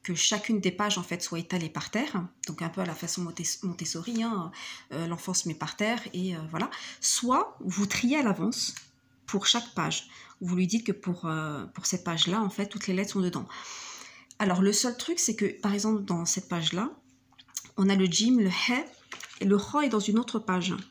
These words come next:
Donc, du coup, euh, souvent, les enfants, en fait, se trompent entre le djim et le kha.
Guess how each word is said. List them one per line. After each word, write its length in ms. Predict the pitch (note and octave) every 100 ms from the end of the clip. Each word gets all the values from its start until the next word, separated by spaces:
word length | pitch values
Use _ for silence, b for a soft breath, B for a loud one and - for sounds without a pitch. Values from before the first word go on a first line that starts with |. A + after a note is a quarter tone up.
| - B B B3 A3+
Donc, 160 | G#3+ G#3
du 160 | G3 A3+
coup, 340 | D4+ E4+ - -
euh, 540 | G#3 G3+ G3 F#3+ F#3+ -
souvent, 300 | - A#3 C4+
les 200 | B3 G#3
enfants, 260 | G3+ C4 B3+
en 60 |
fait, 140 | A#3+ A3+
se 160 | G3+
trompent 260 | G3 A#3+ A3+
entre 220 | F#3+ F#3
le 80 | F3+
djim 240 | E3+ A3+
et 80 | G3+
le 100 | F#3
kha. 320 | - - -